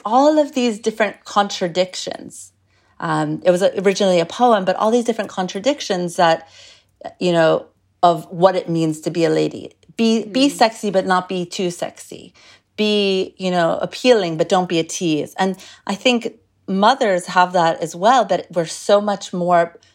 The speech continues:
Speaker 1: we've absorbed kind of the, these, I, these pre-existing ideas that are, you know, when you're talking about Ma-, Madonna and whore, they are kind of from other time periods. They are from other generations.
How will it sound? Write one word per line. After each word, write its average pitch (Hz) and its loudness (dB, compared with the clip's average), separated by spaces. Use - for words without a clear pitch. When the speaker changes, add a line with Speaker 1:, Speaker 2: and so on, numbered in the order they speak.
Speaker 1:
we've 196 0
absorbed 180 2
kind 190 0
of 165 -10
the, 170 2
these, 170 -6
I, 165 2
these 165 -4
pre-existing 196 -2
ideas 202 2
that 208 4
are, 226 2
you 226 -2
know, 180 -2
when 185 0
you're 185 -4
talking 190 -4
about 180 2
Ma-, 175 -4
Madonna 170 -2
and 170 -4
whore, 196 0
they 285 2
are 311 4
kind 208 0
of 180 -2
from 175 -2
other 165 2
time 160 -4
periods. 156 -8
They 208 2
are 214 2
from 247 -4
other 175 0
generations. 175 -4